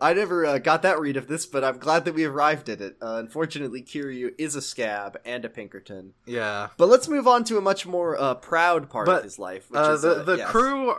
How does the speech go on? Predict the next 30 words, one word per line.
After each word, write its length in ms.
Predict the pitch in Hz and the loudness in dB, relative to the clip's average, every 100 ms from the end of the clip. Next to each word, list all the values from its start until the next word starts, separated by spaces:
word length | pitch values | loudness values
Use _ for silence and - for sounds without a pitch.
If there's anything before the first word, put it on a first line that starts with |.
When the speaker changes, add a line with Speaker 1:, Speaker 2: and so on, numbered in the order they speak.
| - | -4
Speaker 2:
the, 260 | 185 196 - | -4 -4 -4
no, 460 | 165 214 233 254 | -6 0 2 0
but 340 | 220 202 220 208 - - - _ _ | -2 0 0 -2 -8 -20 -20 _ _
before 340 | 160 180 208 208 | -8 -6 0 2
I, 260 | 196 190 - - | 2 2 -2 -2
I 80 | |
leave, 420 | 156 151 135 131 123 | -2 -2 -4 -6 -6
the 100 | 135 | -6
crew 420 | - 185 180 180 | 2 2 4 2
is 200 | 165 156 | 0 -4
moved 440 | 156 160 156 147 | -2 -2 -2 -4
by 160 | 143 143 | -2 -2
Kato's 460 | 165 143 147 135 | 0 0 0 -4
speech, 440 | - - 131 123 - | -6 -10 -8 -8 -10
and 100 | 131 | -8
they're 120 | 123 | -6
like, 360 | 123 120 113 _ _ _ - - - - - | -2 -2 -4 _ _ _ -8 -6 -8 -12 0
I 140 | 175 - | 6 8
Speaker 1:
We'll 180 | 285 311 | 10 10
all 160 | 320 | 8
take 320 | 233 220 202 | 6 2 2
pay 160 | 226 196 | 2 2
cuts. 480 | 180 165 151 - 139 | 2 0 0 -4 -2
Speaker 2:
Yeah, 460 | 220 302 311 302 277 | 8 10 10 10 10
we'll 200 | 262 254 | 10 8
all 60 | - | 6
Speaker 1:
Yay! 60 | |
Speaker 2:
take 180 | 320 240 | 6 4
pay 180 | - 247 | 2 0
cuts 480 | 240 233 202 - | 4 2 2 -4